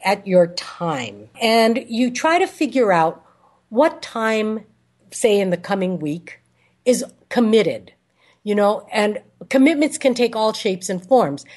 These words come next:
It could be a meeting with your boss. It could be a meeting with a potential investor that's on the books. It could be making dinner and eating dinner or meeting a friend or watching Game of Thrones again.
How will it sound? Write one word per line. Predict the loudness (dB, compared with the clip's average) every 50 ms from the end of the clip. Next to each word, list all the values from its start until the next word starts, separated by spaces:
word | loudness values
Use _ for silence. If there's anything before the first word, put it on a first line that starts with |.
| -20 -20 -16 -8 -6
It | -4 -2
could | 0 0 0 0
be | 0 0
a | 0
meeting | 0 0 2 4 4 4 4 4 2 2 2
with | 2 0 0 -2
your | -2 -4
boss. | -2 0 2 2 4 4 2 0 -4 -8 -10 -10 -12 -12 -14 -18 -20 -20 -10 -6
It | -6 -4 -2 0
could | 0 0 0
be | 0 2 2
a | 2
meeting | 2 2 2 2 4 4 2 2 2
with | 0 -2 -2
a | -4
potential | -8 -8 -4 -2 -2 -2 0 -2 -2 -2 -2
investor | -2 -2 0 0 0 0 -2 -4 -6 -4 -4
that's | -4 -6 -8 -6
on | -8 -8 -6 -8
the | -8 -8
books. | -6 -6 -6 -6 -6 -10 -14 -18 -18 -18 -20 -20 -20 -20 -20 -8 -4
It | -4 -2 -2 0
could | 0 0 2 0 0
be | -4 -4 -4 -2 -2 -4 -4 -8 -6 _
making | 0 2 4 4 2 2 0 0
dinner | 2 2 2 2 2 0 0 -2
and | -4 -6
eating | -8 -8 -6 -4 -4 -4 -4 -2
dinner | -2 -2 0 0 0 -2 -4 -6
or | -8 -6 -4 -4 -4
meeting | -2 -2 -4 -2 -2 -2 -2 -2
a | -2
friend | -4 -6 -4 0 0 2 2 2 0 -2 -2
or | 0 2 2
watching | 4 4 4 2 2 -2 -6 -4
Game | -2 0 0 0 0
of | -2 -2
Thrones | -2 0 2 2 2 0 -2 -4 -6
again. | -6 -2 -2 -2 -4 -4